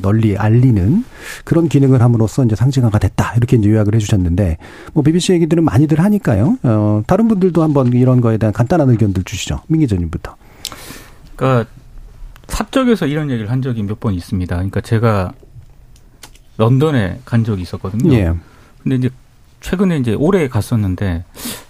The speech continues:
Speaker 2: 이제 가다 보니까 어차피 이제 우리로 따지면은 아홉 시 뉴스, 메인 뉴스를 이제 할 일이 없으니까 <laughs> 저녁에
Speaker 1: 음, 네.
Speaker 2: 그걸 보게 됐는데 가장 신기했던 것 중에 하나가 당시 젤렌스키 우크라이나 대통령이 런던을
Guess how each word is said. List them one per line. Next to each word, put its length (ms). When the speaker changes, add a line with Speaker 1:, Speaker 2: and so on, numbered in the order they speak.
Speaker 2:
이제 260
가다 300
보니까 280
어차피 400
이제 420
우리로 320
따지면은 520
아홉 260
시 80
뉴스, 260
메인 200
뉴스를 360
이제 420
할 200
일이 100
없으니까 520
<laughs> 40
저녁에 460
Speaker 1:
음, 80
네. 360
Speaker 2:
그걸 180
보게 280
됐는데 480
가장 280
신기했던 560
것 100
중에 140
하나가 500
당시 600
젤렌스키 560
우크라이나 420
대통령이 640
런던을 580